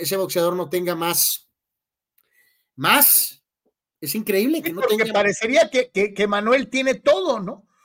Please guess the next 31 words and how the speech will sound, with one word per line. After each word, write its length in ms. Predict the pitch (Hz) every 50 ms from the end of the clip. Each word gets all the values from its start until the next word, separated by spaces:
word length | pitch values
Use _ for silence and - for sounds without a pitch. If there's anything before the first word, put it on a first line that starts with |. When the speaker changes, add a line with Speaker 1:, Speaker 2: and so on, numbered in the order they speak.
| _ _
Speaker 2:
sea, 200 | _ - 202 196 -
Speaker 1:
O 80 | -
Speaker 2:
es, 100 | 151 -
Speaker 1:
sea 280 | 170 - 170 170 170 -
Speaker 2:
es 60 | - 208
del 140 | 208 -
pueblo, 760 | - - 262 277 285 269 254 262 262 262 294 - - - _ _ _ _
este, 560 | - 156 156 151 156 156 - 165 165 - -
pelea 280 | - 196 196 220 247
espectacularmente, 1400 | 226 - - 202 156 - - 185 - 175 180 190 196 202 202 233 262 285 214 - - 254 247 240 247 240 240 - _
Speaker 1:
Sí, 300 | - 196 262 269 - - -
Speaker 2:
eh, 80 | 165 165
Speaker 1:
pero, 180 | 165 156 160 156 165 180 - - 139
pero, 320 | 175 170 165 165 165 131 131
pero 200 | 156 160 160 165
no 320 | 165 180 202 208 - _
tiene 480 | - 196 196 208 214 208 202 202 208 208
ese, 600 | 202 - - - 202 196 185 170 147 135 - - _ _ _ _ _ _ _ _ _ _ _ _ _ _ _ _ _ _ _ _ _ _ _
ese 500 | 170 180 190 - - 202 196 196 208 214
X 500 | 220 220 - 196 208 214 214 - - -
factor, 640 | 190 202 214 214 208 - - 190 190 196 196 196 -
y 140 | 170 170 156
luego 260 | 165 180 190 196 208
aparte 440 | 190 - 143 185 190 190 - - 202
volvemos 340 | 185 185 175 190 202 - 190
a 60 | 170
lo 100 | 151 139
mismo, 400 | 139 165 202 214 220 202 160 147
¿no? 200 | 143 151 175 190
O 40 | 165
sea, 480 | - - 160 156 147 143 123 - _